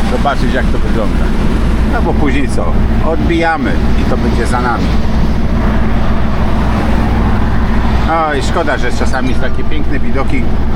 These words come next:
są przysłonięte, ale może jeszcze tutaj na tej górce coś zobaczymy. Poczekajcie chwilę.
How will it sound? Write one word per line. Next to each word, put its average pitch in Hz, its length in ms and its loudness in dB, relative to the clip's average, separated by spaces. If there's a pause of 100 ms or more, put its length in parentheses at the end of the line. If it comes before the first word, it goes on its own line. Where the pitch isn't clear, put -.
(760)
są - 120 0
przysłonięte, 131 840 0 (440)
ale 139 200 -2
może 113 260 0
jeszcze 113 240 0
tutaj 117 280 0
na 113 100 0
tej - 180 0
górce - 260 -2
coś 190 240 0
zobaczymy. - 540 0 (4000)
Poczekajcie - 560 0
chwilę. - 320 0